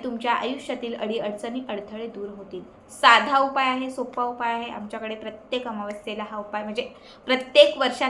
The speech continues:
येणारी जी ही पितृपक्ष अमावस्या आहे त्या अमावस्येला न चुकता हा उपाय केला जातो. तुम्ही देखील हा उपाय नक्की करा. आधी करत नसाल तर यावर्षी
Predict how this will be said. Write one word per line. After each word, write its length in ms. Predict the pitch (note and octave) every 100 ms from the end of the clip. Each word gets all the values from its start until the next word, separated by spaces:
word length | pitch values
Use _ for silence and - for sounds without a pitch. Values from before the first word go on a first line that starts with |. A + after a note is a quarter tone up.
| C4
येणारी 300 | A#3+ A3 A#3
जी 280 | A#3 G#3+ A3+
ही 120 | A3
पितृपक्ष 500 | A#3 D4+ D4 C#4 C4+
अमावस्या 440 | A#3+ G#3+ G#3+ A3
आहे 80 | G#3
त्या 160 | A#3 A3+
अमावस्येला 440 | G#3+ G3+ A3 A3
न 140 | G#3+
चुकता 400 | G#3 - A3+ -
हा 120 | C4+ B3
उपाय 260 | - G3+
केला 260 | G3+ G3+ F#3+
जातो. 380 | G3 - B3+ - - - -
तुम्ही 240 | C4+ C4
देखील 320 | D4+ D4 C#4 C4
हा 140 | B3+
उपाय 300 | A#3 - A3+
नक्की 360 | G#3+ G#3+ - C#4+
करा. 260 | A3+ G#3 G#3 - - -
आधी 240 | - C4+
करत 240 | C#4+ C4 B3+
नसाल 260 | G#3+ A3 A3
तर 80 | A#3
यावर्षी 440 | A3 A3 A3+ A#3